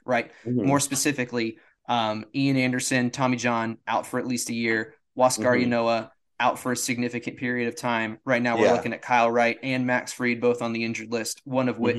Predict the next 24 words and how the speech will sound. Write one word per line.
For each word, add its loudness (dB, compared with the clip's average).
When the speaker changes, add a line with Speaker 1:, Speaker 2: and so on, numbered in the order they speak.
Speaker 2:
Mm-hmm. -4
Speaker 1:
or 0
both 4
of -4
which -6
may 2
require 2
surgery 0
depending -4
on -4
how -4
the -6
season -6
plays -6
out. -2
Would 6
you 2
bring 0
back 2
Charlie 4
Morton -4
on -2
a -2
one-year, 2